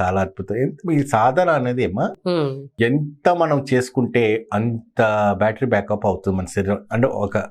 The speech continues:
Speaker 1: లాంగ్వేజ్లో చెప్పాలంటే మన ఛార్జింగ్ ఎలా చేసుకుంటామో అలాగా. ఇప్పుడు ఈ రకమైనటువంటి ముద్ర ద్వారా వేసుకోవడం వల్ల మన శరీరం దిగ్బంధనలో ఉంటుంది,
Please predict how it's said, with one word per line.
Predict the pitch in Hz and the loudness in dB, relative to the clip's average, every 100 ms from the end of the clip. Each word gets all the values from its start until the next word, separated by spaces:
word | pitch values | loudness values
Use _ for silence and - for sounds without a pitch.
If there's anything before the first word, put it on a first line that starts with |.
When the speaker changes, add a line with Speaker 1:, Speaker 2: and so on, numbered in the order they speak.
| - | -6
Speaker 1:
లాంగ్వేజ్లో | 104 117 120 107 95 | -2 0 0 0 0
చెప్పాలంటే | 95 90 95 85 80 110 - _ _ - - _ _ _ _ | -2 -2 -2 -2 -4 -6 -8 _ _ -20 -20 _ _ _ _
మన | 127 135 127 120 | 0 2 2 0
ఛార్జింగ్ | 117 117 135 135 151 160 | -2 -4 2 2 4 2
ఎలా | 127 143 | 4 2
చేసుకుంటామో | 143 127 - 101 92 104 151 | 0 -2 -2 -4 -2 0 2
అలాగా. | 95 87 - - | 2 0 -4 -8
ఇప్పుడు | 127 165 | -2 2
ఈ | 147 160 170 165 | 2 4 4 4
రకమైనటువంటి | 131 170 175 165 160 | 2 0 0 0 2
ముద్ర | 135 120 117 147 | 2 0 2 2
ద్వారా | 147 139 131 131 | 2 0 2 2
వేసుకోవడం | 117 113 - 110 104 | 2 -2 0 0 2
వల్ల | 98 110 165 | 2 4 2
మన | 131 104 | 2 -2
శరీరం | - 107 120 131 127 101 | 0 0 0 2 2 0
దిగ్బంధనలో | - 95 110 120 117 107 | -2 -2 0 2 2 2
ఉంటుంది, | 98 92 90 90 95 | 0 -2 -8 -4 -4